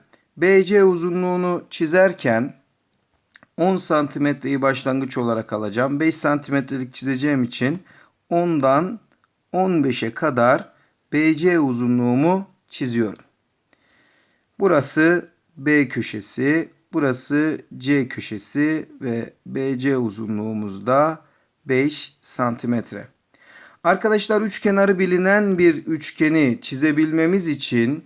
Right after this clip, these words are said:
cetvel dışında bizim bir de pergele ihtiyacımız var. Peki pergeli nasıl kullanacağız?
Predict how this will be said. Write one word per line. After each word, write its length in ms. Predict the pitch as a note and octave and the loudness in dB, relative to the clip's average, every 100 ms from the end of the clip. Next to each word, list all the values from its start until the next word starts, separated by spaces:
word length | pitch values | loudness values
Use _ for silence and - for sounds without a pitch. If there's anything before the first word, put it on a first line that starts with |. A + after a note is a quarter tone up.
| _ _ _ | _ _ _
cetvel 600 | C3 C#3+ D#3 E3 G3+ G3 | -2 0 0 0 2 2
dışında 580 | E3+ E3 D#3 C#3+ C3+ B2+ | 0 0 0 0 2 2
bizim 460 | D#3 D#3+ D#3+ D#3+ D3+ | 0 2 2 2 2
bir 300 | F#3 E3 C3 | 2 2 4
de 360 | D3+ F#3+ A3 - _ _ _ - | 4 4 2 -8 _ _ _ -4
pergele 560 | C#3+ C3+ B2 B2 A#2+ | 0 2 4 4 4
ihtiyacımız 800 | A2 - A2+ G#2 G2+ G#2 G#2 G2 | 0 -4 -4 -2 -4 -8 -8 -8
var. 300 | D#2+ - - _ _ _ _ _ _ _ | -10 -12 -20 _ _ _ _ _ _ _
Peki 420 | - F3 - G2 - - | -2 -2 -2 -8 -10 0
pergeli 500 | F3 D3 B2 C3+ E3+ | 2 4 2 2 2
nasıl 320 | C#3+ C#3+ A#2 | 0 0 -4
kullanacağız? 880 | - A2 G#2+ G#2 G2+ G2+ - - | -4 -2 -2 -4 -6 -6 -8 -10